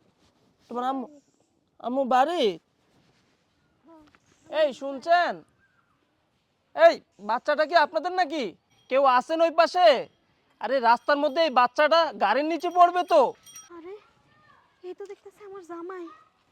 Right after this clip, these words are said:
Speaker 2: এখন কি হবো? তার মানে ও আজকে দেশে আইলো? না, না, কোনোভাবেই ওরা আমার এই মুখ দেখানো যাবে না।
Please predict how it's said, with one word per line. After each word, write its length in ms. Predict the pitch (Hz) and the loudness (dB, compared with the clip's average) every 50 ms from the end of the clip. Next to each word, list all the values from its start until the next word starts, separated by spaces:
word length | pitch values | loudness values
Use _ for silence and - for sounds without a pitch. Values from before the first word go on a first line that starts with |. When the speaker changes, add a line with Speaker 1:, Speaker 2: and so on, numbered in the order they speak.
| _ _ _ _ _ _ _ _ _ _ _ | _ _ _ _ _ _ _ _ _ _ _
Speaker 2:
এখন 240 | 381 359 330 330 339 349 _ | -20 -20 -20 -20 -20 -20 _
কি 140 | 370 381 381 | -20 -20 -20
হবো? 160 | 349 381 440 480 - _ _ _ _ _ _ _ _ _ _ _ _ _ _ - | -20 -20 -20 -20 -20 _ _ _ _ _ _ _ _ _ _ _ _ _ _ -20
তার 100 | 294 254 | -20 -20
মানে 300 | 240 247 262 277 302 370 392 _ _ _ _ _ _ _ _ _ _ _ _ _ | -20 -20 -20 -20 -20 -20 -20 _ _ _ _ _ _ _ _ _ _ _ _ _
ও 100 | 349 320 | -20 -20
আজকে 340 | 277 262 254 _ _ - 339 | -20 -20 -20 _ _ -20 -20
দেশে 300 | - 359 339 - - 370 | -20 -20 -20 -20 -20 -20
আইলো? 320 | 370 359 330 370 359 302 247 _ _ _ _ _ _ _ _ _ _ _ _ _ _ - | -20 -20 -18 -18 -18 -20 -20 _ _ _ _ _ _ _ _ _ _ _ _ _ _ -20
না, 320 | 381 359 330 311 302 302 311 | -20 -18 -16 -16 -16 -18 -18
না, 180 | 311 277 269 _ _ _ _ _ _ _ _ _ _ _ | -18 -20 -20 _ _ _ _ _ _ _ _ _ _ _
কোনোভাবেই 720 | - 392 370 349 370 359 339 339 359 359 311 - 359 370 370 | -20 -20 -18 -18 -18 -20 -20 -20 -20 -20 -20 -20 -20 -20 -20
ওরা 260 | 359 349 349 370 370 | -20 -20 -20 -20 -20
আমার 220 | 359 359 370 370 | -20 -20 -20 -20
এই 140 | 381 370 370 | -20 -20 -20
মুখ 160 | 370 381 392 370 370 | -20 -20 -20 -20 -20
দেখানো 360 | 403 392 - 370 381 359 359 349 | -20 -20 -20 -20 -20 -20 -20 -20
যাবে 220 | 381 370 349 339 | -20 -20 -20 -20
না। 100 | 320 330 | -20 -20